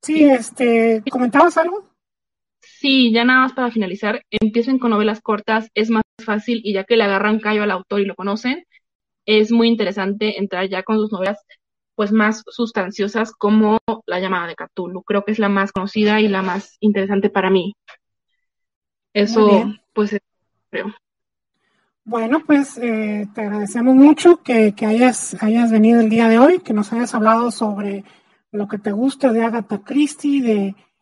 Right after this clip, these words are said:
Speaker 1: de ahora sí que recomendarnos varios libros. Eh, tus redes sociales, tu canal, tu Instagram, ¿cómo te podemos encontrar?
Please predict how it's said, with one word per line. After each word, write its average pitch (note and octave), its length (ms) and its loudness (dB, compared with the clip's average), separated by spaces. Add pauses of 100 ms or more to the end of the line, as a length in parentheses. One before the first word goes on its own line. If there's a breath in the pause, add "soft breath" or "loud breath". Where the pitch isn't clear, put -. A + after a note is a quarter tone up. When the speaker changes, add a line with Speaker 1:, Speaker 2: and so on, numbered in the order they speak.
(240)
Speaker 1:
de G#3 180 -8
ahora A3+ 220 -2
sí A#3+ 160 -14
que A#3 240 -8
recomendarnos G#3+ 960 -8
varios A#3 340 -6
libros. E4+ 580 2
Eh, G#3+ 480 0 (640 soft breath)
tus C4 160 0
redes E4 220 4
sociales, F4 720 -2
tu A3+ 100 -18
canal, E4 840 -2
tu A3+ 160 -4
Instagram, D#4 880 0
¿cómo D4 260 -4
te C4+ 140 -2
podemos B3+ 360 0
encontrar? G#3+ 460 -4